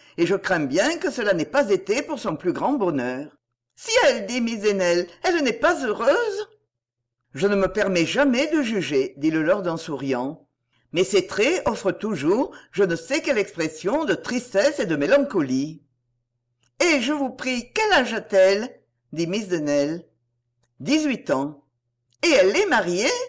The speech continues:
Je ne puis concevoir ce qui la rend malheureuse. » « Ce n'est pas son mari, sans doute,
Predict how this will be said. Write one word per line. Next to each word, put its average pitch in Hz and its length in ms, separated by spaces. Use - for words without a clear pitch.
Je 277 100
ne 277 100
puis 359 320
concevoir 285 640
ce 480 140
qui 349 120
la 247 100
rend 269 260
malheureuse. » « 170 720
Ce 196 100
n'est 254 140
pas 311 180
son - 220
mari, 196 420
sans 226 220
doute, 226 400